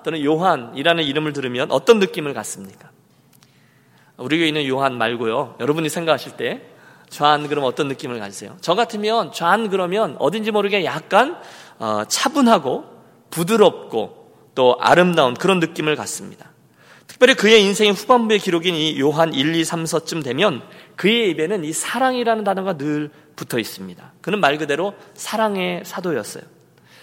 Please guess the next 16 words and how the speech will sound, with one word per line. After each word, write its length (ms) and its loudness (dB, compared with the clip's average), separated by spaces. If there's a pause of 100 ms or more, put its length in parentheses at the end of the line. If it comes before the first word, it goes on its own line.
(420)
그런데 220 0
여러분 220 4
아십니까? 580 -2
그 220 -4
요한이요, 560 -2
처음부터 400 -2
사랑의 340 2
사도가 640 -2
아니었습니다. 720 -2 (580)
실제로 800 2 (160)
학자들 380 6
사이에서는 720 2
요한복음에 840 2
나오는 580 -2
그 300 -2
요한이 520 -2